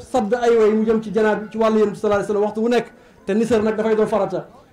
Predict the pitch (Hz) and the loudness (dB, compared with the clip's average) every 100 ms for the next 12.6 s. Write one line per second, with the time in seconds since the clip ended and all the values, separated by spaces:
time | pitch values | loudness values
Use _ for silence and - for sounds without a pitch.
0 | - 190 220 220 220 226 220 226 208 185 | -4 2 2 2 2 2 2 4 2 2
1 | 208 202 214 202 208 208 202 214 202 202 | 0 2 2 2 2 4 2 2 0 -4
2 | - - _ - 196 196 214 185 208 - | -8 -20 _ -4 -2 2 2 2 -4 -8
3 | _ - 156 190 208 202 214 208 196 - | _ -12 -2 0 2 2 2 2 0 -4
4 | _ 175 202 208 - 214 - 180 214 190 | _ -8 -2 -4 -4 -10 -6 -2 0 0
5 | 208 208 220 202 180 - - 185 220 220 | 0 2 2 2 -2 -8 -10 -2 -2 2
6 | 214 214 214 220 208 208 220 220 190 214 | 2 4 4 2 2 2 4 2 2 -2
7 | 214 - - - 196 202 196 208 202 208 | -2 -14 -14 -2 2 4 4 2 2 0
8 | 202 190 214 - 202 214 190 - - 190 | 0 -2 -4 0 0 0 -4 -18 -6 0
9 | 185 202 196 202 214 202 190 - 196 208 | 2 2 4 4 4 0 -4 -10 -4 -4
10 | 185 175 208 196 202 208 202 208 202 202 | -4 0 0 2 0 2 2 2 4 2
11 | 208 - - 180 175 202 202 208 214 202 | -2 -6 -8 -2 2 2 2 2 2 2
12 | 202 196 202 214 202 214 | 2 0 2 0 -2 -6